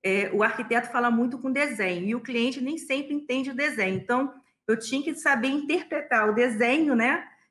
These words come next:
E passar segurança pro cliente. E com isso também comecei a precisar falar com outros arquitetos que vinham falar comigo. "Nossa, eu tenho essas mesmas dificuldades, eu passo pelos mesmos problemas",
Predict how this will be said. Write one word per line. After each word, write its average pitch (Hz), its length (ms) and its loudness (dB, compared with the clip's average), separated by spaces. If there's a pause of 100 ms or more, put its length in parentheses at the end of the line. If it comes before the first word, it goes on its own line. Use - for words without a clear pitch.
(140)
E 262 160 0
passar 277 440 2
segurança 262 440 2
pro - 100 -18
cliente. 214 480 -2 (120)
E 302 200 -8
com 370 200 0
isso 311 420 2
também 262 680 2 (440)
comecei 302 800 0
a 277 300 6
precisar 277 580 -2
falar 247 420 2
com 302 140 0
outros 294 400 0
arquitetos 262 540 -4
que 247 140 -6
vinham 262 200 0
falar 262 240 -2
comigo. 254 460 0
"Nossa, 269 400 -2
eu 254 100 0
tenho 285 260 -6
essas 254 240 -2
mesmas 277 420 0
dificuldades, 214 640 0
eu 208 100 2
passo 247 260 2
pelos 247 160 -2
mesmos 254 340 0
problemas", 202 480 0